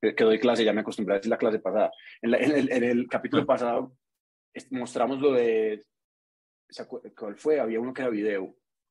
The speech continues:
Speaker 1: Ya, el de, el de Marte, creo que el de, no, ese no lo mostré. Pero bueno,
Speaker 2: No,
Speaker 1: mostramos algo.
Speaker 2: lo que vimos fue la, la, el, el, el proceso, pues, cómo cambia lo que hicimos con el Donald Trump y, y, y, y fútbol.
Speaker 1: Vale,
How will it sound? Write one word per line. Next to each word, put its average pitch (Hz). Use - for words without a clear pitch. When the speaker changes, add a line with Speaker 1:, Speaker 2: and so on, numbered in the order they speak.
Speaker 1:
Ya, 117
el 110
de, 117
el 113
de 113
Marte, 127
creo -
que 143
el 131
de, 107
no, 117
ese 107
no 107
lo 98
mostré. -
Pero 117
bueno, 123
Speaker 2:
No, 120
Speaker 1:
mostramos 120
algo. 143
Speaker 2:
lo 117
que 117
vimos 160
fue 139
la, 143
la, 135
el, 113
el, 110
el 104
proceso, 107
pues, 127
cómo 120
cambia 120
lo 110
que 110
hicimos 113
con 120
el 101
Donald 104
Trump 120
y, 117
y, 92
y, -
y 95
fútbol. 127
Speaker 1:
Vale, 110